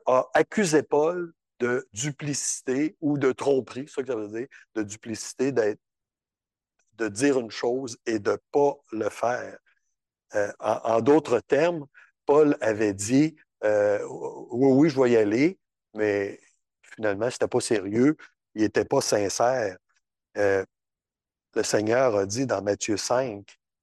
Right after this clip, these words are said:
au verset trente-sept, « Que votre oui soit oui et que votre non soit non. »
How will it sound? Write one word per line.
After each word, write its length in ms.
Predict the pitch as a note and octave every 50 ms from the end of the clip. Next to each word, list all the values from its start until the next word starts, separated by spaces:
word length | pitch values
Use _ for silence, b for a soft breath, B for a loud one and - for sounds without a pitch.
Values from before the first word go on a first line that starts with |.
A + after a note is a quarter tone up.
| _ _ _ _
au 140 | - G#2+ G2+
verset 440 | G2 G#2+ G2 - - - A#2 G#2+ G#2
trente-sept, « 600 | - G2+ G2+ G2 F#2 - - - - B2 C#3 - _ _ _ _ _ _ _ _ _ _
Que 100 | - B2
votre 460 | G#2+ G2+ A2 A#2 A#2 - - A2 G#2
oui 360 | G2+ G2+ G2+ G#2 A2+ C3+ D3
soit 360 | C#3 - - - G#2+ G#2+ G2 F#2+
oui 420 | F#2 F#2 F#2+ G2+ A#2 C3+ D#3+ E3+ _ _ _ _ _ _ _ _ _
et 180 | - G#2+ G#2+ G#2 - - _
que 100 | - B2
votre 480 | G#2 G2+ G#2+ A#2 A2+ - - - G2+ F#2+
non 380 | G2 F#2+ G#2 A#2+ B2+ C3+ C#3+ _ _ _ _
soit 400 | - - - - G#2+ G#2 F#2+ F#2+
non. » 280 | F#2+ G#2 A#2+ B2+ A#2+